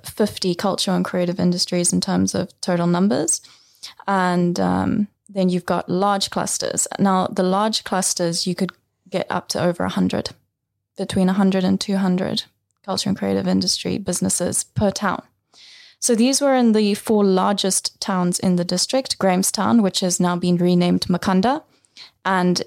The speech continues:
hosts the National Arts Festival, which is the biggest arts festival in Africa. And it's in a tiny town.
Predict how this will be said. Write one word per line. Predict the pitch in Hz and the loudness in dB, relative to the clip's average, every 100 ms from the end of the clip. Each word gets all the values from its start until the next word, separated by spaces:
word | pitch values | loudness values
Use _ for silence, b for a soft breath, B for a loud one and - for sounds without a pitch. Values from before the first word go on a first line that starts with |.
| - | -6
hosts | 196 196 180 - - | 0 2 2 0 0
the | 180 180 | 2 2
National | 175 190 - 185 | 2 0 0 0
Arts | - 185 - | 0 -2 -2
Festival, | - 180 - 208 | -2 -2 -2 -2
which | - - | -2 -2
is | 196 | -4
the | - | -2
biggest | 185 185 175 - - | -2 0 0 -2 -4
arts | 185 - - | -4 -2 -4
festival | 151 - 180 170 165 | -2 -2 -2 -2 -2
in | 190 175 180 - | 0 0 0 -2
Africa. | 175 - 208 - 208 _ _ _ _ _ _ _ _ _ _ - | -6 -6 -8 -8 -8 _ _ _ _ _ _ _ _ _ _ -4
And | 175 | -2
it's | 165 | 0
in | 190 | 0
a | 165 | 0
tiny | - 202 208 | 2 4 4
town. | 220 170 - 175 | 4 0 2 0